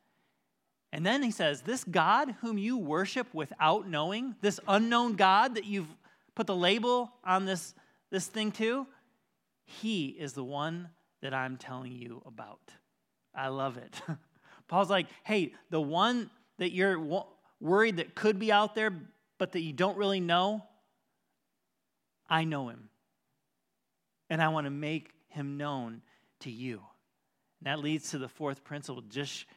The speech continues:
share the truth. When the opportunity comes, just share the truth. And I love, uh, John Stott's, uh, uh, commentary on the book of Acts.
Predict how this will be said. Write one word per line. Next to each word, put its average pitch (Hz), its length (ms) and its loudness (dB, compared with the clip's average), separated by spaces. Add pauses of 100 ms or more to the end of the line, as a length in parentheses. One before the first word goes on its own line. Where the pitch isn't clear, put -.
(140)
share 131 300 -10
the 123 100 -14
truth. - 360 -14
When 151 140 -4
the 139 80 -2
opportunity 160 600 0
comes, 143 480 -8 (300)
just 165 460 0 (220)
share 185 580 -2 (200)
the 180 80 -14
truth. 160 320 -4
And 160 80 -8
I 151 100 -2
love, 175 480 2 (260)
uh, 156 240 0 (360)
John 175 300 2
Stott's, 160 500 0 (240)
uh, 139 200 -6 (400)
uh, 135 200 -6
commentary 165 720 -4
on 139 320 -4
the 139 120 -4
book 175 380 -2
of 147 180 -8
Acts. 151 440 0